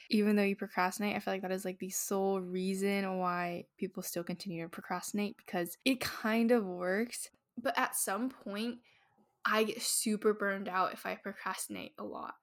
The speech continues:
'Cause when I cram, it's hardcore cramming, so I literally won't think about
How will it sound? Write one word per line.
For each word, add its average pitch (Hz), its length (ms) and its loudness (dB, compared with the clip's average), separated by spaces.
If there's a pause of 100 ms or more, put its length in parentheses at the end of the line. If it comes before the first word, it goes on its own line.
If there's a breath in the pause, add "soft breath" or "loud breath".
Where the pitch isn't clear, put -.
(220)
'Cause 208 280 6 (200 loud breath)
when 220 140 6
I 247 160 8
cram, 202 640 0
it's - 400 -2 (240)
hardcore 202 1000 4
cramming, 254 600 4 (220 loud breath)
so 233 140 2
I 214 60 8
literally 214 300 8
won't 220 220 4
think 208 160 -2
about 196 320 8